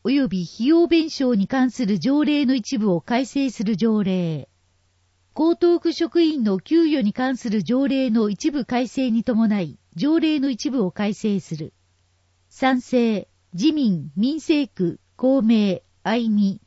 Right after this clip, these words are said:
無所属、無所属、無所属ネット。反対、共産、無所属市民、無所属自由会。可決。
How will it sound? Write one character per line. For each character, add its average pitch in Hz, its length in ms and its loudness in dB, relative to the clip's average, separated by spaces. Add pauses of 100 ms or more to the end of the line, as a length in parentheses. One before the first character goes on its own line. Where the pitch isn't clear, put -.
(240)
無 202 100 0
所 349 160 2
属、 302 260 -2
無 180 120 0
所 254 160 -2
属、 196 400 -6 (200)
無 202 120 -2
所 349 140 2
属 262 260 -2
ネ 202 120 2
ッ - 60 -2 (140)
ト。 - 200 -10 (560)
反 233 280 -2
対、 214 320 -2 (400)
共 277 240 2
産、 208 360 0 (300)
無 226 100 2
所 339 140 4
属 320 240 0
市 226 220 -2
民、 170 340 2
無 202 120 0
所 339 120 0
属 320 240 0
自 190 200 -2
由 233 200 0
会。 151 340 -6 (600)
可 - 160 -4
決。 - 440 -2